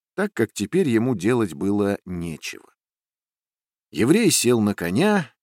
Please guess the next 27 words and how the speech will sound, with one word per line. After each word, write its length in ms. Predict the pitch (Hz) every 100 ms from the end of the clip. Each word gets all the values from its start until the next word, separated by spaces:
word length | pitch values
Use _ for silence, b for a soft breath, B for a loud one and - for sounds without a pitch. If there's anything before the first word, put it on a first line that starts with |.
| _
и 120 | 113
поспешно 760 | - 95 - - 196 - 120 107
отправился 760 | - - 123 123 117 - 107
ко 140 | 101 104
двору 540 | 85 82 85 104 107
в 160 | - 76
Рим. 320 | 82 65 - _ _ _ _ _ _ _ _ _ _ _ -
Прибыв 360 | 80 107 220
туда, 460 | - 127 104 170 208 -
он 240 | 131 139
был 180 | 135 180
с 120 | -
почетом 760 | - 101 - 143 185 165 139
принят 600 | 104 92 151 151 143 - -
своими 500 | - 90 98 127 120
единоверцами, 1120 | 107 104 98 101 95 127 117 - 76 65 - _ _
евреями, 760 | 78 92 85 113 82 65 57 _ B B B
и 100 | 90
жил 300 | 92 214 196
там, 380 | - 135 208 - B B
не 140 | 120
говоря 380 | 123 113 107 107
никому 520 | 95 87 71 80 147
о 60 | 123
цели 320 | - 104 104
своего 420 | 98 101 110 110
путешествия, 880 | 107 117 139 - 185 120 - 80 67